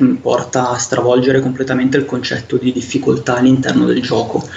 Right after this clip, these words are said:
Cioè non c'è più un dungeon di partenza più facile e via via più complesso fino all'ultimo. Ma, mm, eh, hanno tutti una difficoltà, mm,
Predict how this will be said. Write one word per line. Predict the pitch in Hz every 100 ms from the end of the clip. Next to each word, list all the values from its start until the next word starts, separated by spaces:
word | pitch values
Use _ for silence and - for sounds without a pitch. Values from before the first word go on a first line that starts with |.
| - -
Cioè | 123
non | 117
c'è | 139 139
più | 135 123
un |
dungeon | 123 123 127 123
di | 131
partenza | 123 - 123 -
più | - 131
facile | 131 127 - 135 127 131 131
e | 135 120
via | 123 120 120
via | 123 123
più | 127 123
complesso | 120 117 120 120 -
fino | 131 131 117
all'ultimo. | 117 117 117 - 135 139 - - - - - - - - _ - - - - - -
Ma, | 143 127 127 131 131
mm, | 123 120 120
eh, | 120 113 113 110 113 110 117 -
hanno | - 123 123 127
tutti | - 135 - 143
una | 139 123
difficoltà, | 120 127 - 127 120 120 123 117 117 120 117
mm, | 117 113 113 - -